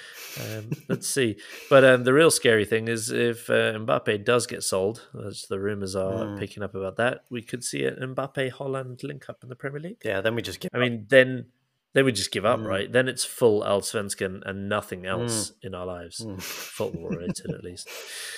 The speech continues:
Speaker 1: But yeah, nice, nice Rice, Rice baby. Well, my highlight was sitting in the south of France with a glass of wine,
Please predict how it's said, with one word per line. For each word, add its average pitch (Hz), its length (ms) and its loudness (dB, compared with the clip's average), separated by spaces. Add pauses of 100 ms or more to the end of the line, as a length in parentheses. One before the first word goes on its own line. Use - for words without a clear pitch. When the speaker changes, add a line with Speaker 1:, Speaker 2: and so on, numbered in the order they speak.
(220)
Speaker 1:
But 139 100 10
yeah, 143 280 10 (100)
nice, 143 560 0
nice 135 500 -4
Rice, 131 340 2
Rice 123 280 2
baby. 117 560 0
Well, 123 240 4
my 135 440 0
highlight 101 580 2 (100)
was - 240 -4
sitting 104 560 -4
in 101 100 -12
the 95 80 -10
south 135 320 -2
of 110 80 -14
France 87 480 -14
with - 120 -20
a - 60 -20
glass 107 320 0
of 90 120 -8
wine, 82 340 -16